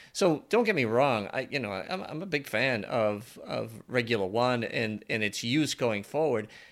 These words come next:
And, and I think as a, um, as a T O S fan, uh,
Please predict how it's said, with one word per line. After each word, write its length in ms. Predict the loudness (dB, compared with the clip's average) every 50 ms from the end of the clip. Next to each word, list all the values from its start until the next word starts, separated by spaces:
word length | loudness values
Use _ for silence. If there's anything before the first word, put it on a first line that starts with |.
| -20 _ _ -2
And, 180 | -2 -2 0 2
and 160 | 2 2 4
I 60 | 2
think 260 | 2 2 -2 -2 -2
as 320 | 0 2 4 4 4 4 2
a, 280 | 2 2 2 0 -4 -6
um, 520 | -6 -6 -4 -4 -6 -8 -10 -14 -16 -20 -20 _ -4
as 140 | -2 -2 0
a 60 | -2 -2
T 200 | 0 2 2 4
O 100 | 4 4
S 180 | 4 2 0
fan, 320 | -4 -6 -8 -12 -12 -18 -20 _ _ _ _ -20 -20 -20 -20 -20 _ _ -10
uh, 340 | -6 -4 -2 -2 -2 -2 -4